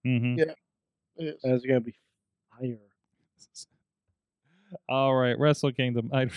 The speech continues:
Speaker 1: <laughs> don't know what we were gonna do with that segment, uh, <laughs> but, um, no, it, we will. We, I'm sure we'll talk about more next week as well. So
Speaker 2: First of all, it
Speaker 3: Yeah,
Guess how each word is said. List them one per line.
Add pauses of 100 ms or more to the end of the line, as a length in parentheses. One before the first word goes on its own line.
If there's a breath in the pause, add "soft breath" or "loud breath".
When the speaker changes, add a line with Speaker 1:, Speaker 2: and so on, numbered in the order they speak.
Speaker 1:
<laughs>
don't
know
what
we
were
gonna
do
with
that
segment, (360 loud breath)
uh, (160)
<laughs>
but, (840 loud breath)
um,
no,
it,
we
will. (160)
We,
I'm
sure
we'll
talk
about
more
next
week
as
well.
So
Speaker 2:
First
of
all,
it
Speaker 3:
Yeah,